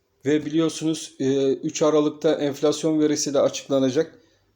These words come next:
Bu enflasyon verisiyle birlikte bu bölge yukarı yönlü tetiklenebilir ve bu bölge altına kapanışlar gelmez ise arkadaşlar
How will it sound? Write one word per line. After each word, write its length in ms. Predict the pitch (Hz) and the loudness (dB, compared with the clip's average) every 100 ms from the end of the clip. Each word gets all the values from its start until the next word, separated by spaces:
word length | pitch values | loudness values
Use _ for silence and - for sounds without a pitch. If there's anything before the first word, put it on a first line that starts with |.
| - | -2
Bu 200 | 156 - | 0 2
enflasyon 680 | 147 147 151 147 - 170 160 | 0 -2 0 0 0 -2 2
verisiyle 560 | 151 151 151 156 151 143 | 2 2 0 0 0 0
birlikte 460 | 139 139 156 139 | -4 -4 -4 -4
bu 120 | 135 | -2
bölge 300 | 139 143 131 | 2 2 2
yukarı 520 | 147 - 131 - 143 151 | -2 -4 -10 -2 2 2
yönlü 340 | 139 135 156 - _ _ - - | 2 2 0 -4 _ _ -20 -18
tetiklenebilir 1120 | - 131 151 - 139 143 135 139 151 151 - - _ - | -6 -4 -4 -4 -2 0 -2 -2 -2 -4 -14 -20 _ -12
ve 180 | 123 135 | -4 -2
bu 160 | 147 147 | -2 2
bölge 280 | 143 135 | 2 2
altına 720 | 151 139 139 135 151 143 - - _ _ _ _ _ - | 0 2 0 0 0 0 -2 -20 _ _ _ _ _ -6
kapanışlar 680 | 147 139 147 143 - 147 131 | -4 -2 -4 -4 -2 0 0
gelmez 480 | 123 131 147 156 | 2 2 2 -2
ise 180 | 139 - | -2 0
arkadaşlar 640 | 127 123 131 113 - 165 | 0 0 0 0 0 -2